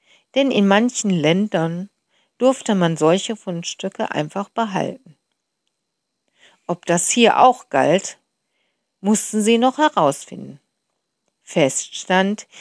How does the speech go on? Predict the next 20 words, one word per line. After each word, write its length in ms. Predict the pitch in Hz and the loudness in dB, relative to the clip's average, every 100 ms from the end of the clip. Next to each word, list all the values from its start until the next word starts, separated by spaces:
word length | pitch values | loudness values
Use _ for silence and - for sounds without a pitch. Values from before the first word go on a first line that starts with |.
| - - | -20 -4
ihre 260 | - 247 226 | 0 2 4
nächsten 500 | 226 220 - 254 247 | 2 2 -2 -4 -4
Tage 480 | 202 180 180 208 196 | 0 2 2 0 0
sollten 400 | 165 160 - 185 | 0 0 -4 -16
zu 160 | - | -12
einer 380 | - 139 147 - | -10 -8 -8 -8
intensiven 760 | 180 220 240 226 151 147 196 220 | -4 -2 -2 -4 -6 -8 -8 -6
Schatzsuche 680 | 165 135 - 135 131 - | -6 -6 -10 -16 -16 -20
werden. 340 | - - 139 160 _ _ - - - _ _ _ _ _ _ _ _ _ _ _ _ _ _ _ _ | -18 -16 -18 -20 _ _ -20 -20 -20 _ _ _ _ _ _ _ _ _ _ _ _ _ _ _ _
Mit 160 | 269 302 | -2 -2
Fahrradanhänger 1160 | - 339 339 339 - - 254 254 254 247 240 - | 2 2 4 2 2 0 2 4 4 4 2 -2
und 200 | 160 - _ | -8 -8 _
Eimern, 680 | - 180 196 196 196 196 202 - | 0 2 4 2 -2 -4 -10 -8
Taschenmesser 880 | - 320 - 302 269 247 - 190 - | -2 0 -2 0 0 2 0 -4 -4
und 240 | 156 151 | -8 -4
Schnur 520 | - 214 208 208 208 - _ _ _ | -4 0 2 2 0 -6 _ _ _
z-, 200 | - - _ _ _ - | -18 -18 _ _ _ -6
zogen 400 | - 294 240 180 | 0 2 2 0
sie 180 | 156 156 | 0 -4
voll 420 | - 240 240 | 0 2 4